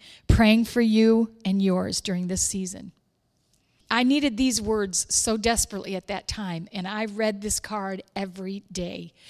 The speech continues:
And every time I read it, I would cry because I knew that Jesus was speaking to me.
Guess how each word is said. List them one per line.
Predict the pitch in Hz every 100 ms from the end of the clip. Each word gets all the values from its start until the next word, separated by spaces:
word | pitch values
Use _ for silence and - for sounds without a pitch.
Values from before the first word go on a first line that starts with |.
| - - -
And | 226 233
every | 254 233 262
time | 240 254 254
I | 240
read | 226 208
it, | -
I | 185
would | 196
cry | - 202 180 165 -
because | 196 202
I | 208
knew | 208 226 240 202 170 -
that | 196
Jesus | 185 208 208 202 -
was | 190
speaking | - - 208 196 190
to | 208
me. | 190 175